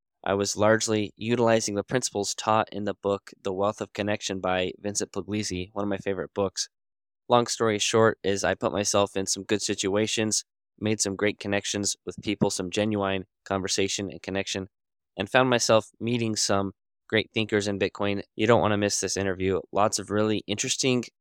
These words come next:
somewhat controversial takes probably, but lots of good stuff.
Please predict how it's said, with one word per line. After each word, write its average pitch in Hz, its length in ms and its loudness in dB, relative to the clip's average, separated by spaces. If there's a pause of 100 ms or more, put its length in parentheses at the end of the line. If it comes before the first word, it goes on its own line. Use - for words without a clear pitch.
(260)
somewhat 165 380 0
controversial 120 600 4
takes 110 280 2
probably, 104 600 2 (420)
but 104 140 4
lots 113 200 4
of 120 60 -2
good 113 140 2
stuff. 101 360 2